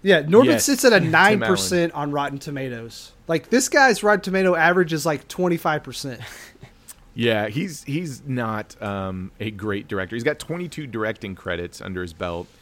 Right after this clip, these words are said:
Speaker 2: um, according to I M D B. You, you guys have talked to some of them. He did Good Burger in ninety-seven, Varsity Blues in ninety-nine, which was his big hit, right?
Speaker 1: Mm-hmm.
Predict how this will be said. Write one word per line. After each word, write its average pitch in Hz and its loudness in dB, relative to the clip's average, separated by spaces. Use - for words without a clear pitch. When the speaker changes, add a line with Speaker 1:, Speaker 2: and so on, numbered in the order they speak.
Speaker 2:
um, 92 -8
according 104 -4
to 98 -6
I 95 -6
M 95 -10
D 92 -14
B. 90 -12
You, 156 -8
you 139 -6
guys 131 2
have 98 -10
talked - -6
to 90 -12
some 98 -8
of 87 -8
them. 87 -12
He 104 -12
did 104 -8
Good 127 -4
Burger 123 -6
in 107 -8
ninety-seven, 98 -8
Varsity 139 -6
Blues 113 -6
in 101 -10
ninety-nine, 95 -8
which 92 -12
was 95 -8
his 90 -12
big 92 -8
hit, 87 -10
right? 87 -10
Speaker 1:
Mm-hmm. 190 -8